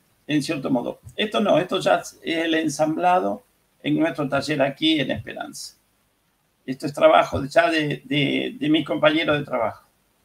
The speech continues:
¿Mm? Y fíjate que es como que tiene cárter seco,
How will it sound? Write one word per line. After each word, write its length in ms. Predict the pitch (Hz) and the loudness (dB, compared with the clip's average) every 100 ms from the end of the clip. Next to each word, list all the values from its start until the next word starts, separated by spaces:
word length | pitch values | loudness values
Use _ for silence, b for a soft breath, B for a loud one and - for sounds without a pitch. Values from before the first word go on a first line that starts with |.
| _ _ - | _ _ -10
¿Mm? 140 | - - _ _ _ _ - | -10 -10 _ _ _ _ -4
Y 120 | 151 | -2
fíjate 460 | 160 170 226 220 | 2 4 4 2
que 100 | 175 | -2
es 120 | 180 - _ | -4 -6 _
como 300 | 190 185 143 | -2 0 0
que 140 | 151 | -4
tiene 340 | - 180 175 139 | 0 2 2 4
cárter 440 | 202 202 - 147 | 4 4 0 -6
seco, 500 | - - 240 - - | -4 -2 -2 -4 -8